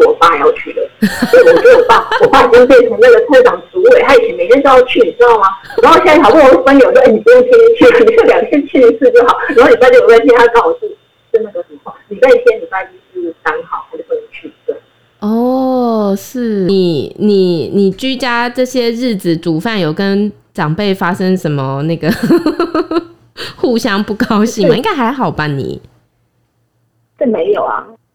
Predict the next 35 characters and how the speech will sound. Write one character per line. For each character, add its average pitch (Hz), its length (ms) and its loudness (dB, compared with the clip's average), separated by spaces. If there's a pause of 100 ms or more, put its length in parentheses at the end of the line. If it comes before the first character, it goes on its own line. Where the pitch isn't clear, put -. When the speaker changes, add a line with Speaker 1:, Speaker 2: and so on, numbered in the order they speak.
(160)
Speaker 1:
就 277 180 -2
那 226 220 4 (100)
锅 226 280 0
铲 165 200 -14
就 190 220 -4
不 180 100 -12
要 180 140 -4
煮 139 240 -16
就 - 100 -8
好 - 200 -14
了。 - 80 -18 (1000)
<laughs> 440 1200 -6
没 - 80 2
有， 349 220 4
是 285 80 -4
没 208 100 -2
有， 202 100 -2
我 185 120 0
觉 220 120 2
得 - 80 0
还 190 180 -4
好， 185 200 -6
因 254 100 -2
为， 240 160 -4 (280)
因 247 160 -2
为， 233 160 -2
因 254 100 -4
为 220 80 0
我 165 100 -2
觉 180 180 -12
得， 175 260 -6 (420)
我 175 140 -16
觉 190 160 -8
得 180 500 -10 (760)
我 170 120 -10